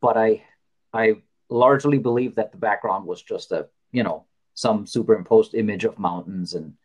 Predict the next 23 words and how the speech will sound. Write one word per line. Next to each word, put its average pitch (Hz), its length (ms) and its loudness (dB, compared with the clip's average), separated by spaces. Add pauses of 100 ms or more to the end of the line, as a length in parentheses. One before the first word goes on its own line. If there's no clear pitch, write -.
(460)
whatnot. 107 420 0
It 143 60 6
was 143 160 8
actually, 175 460 2
so 131 260 2
this 190 200 -2
one 220 180 0
was 160 180 -2
filmed 147 520 0
just 143 320 2
outside 139 480 2
of 113 120 -6 (420)
Vancouver, 120 880 -6 (140)
Canada, 123 540 -4 (760)
but 127 280 2
was, 120 400 2
uh, - 260 6 (260)
meant 143 360 0
to 147 80 2
be 131 180 4
a 120 60 8
location 117 580 -2
in, 107 400 -2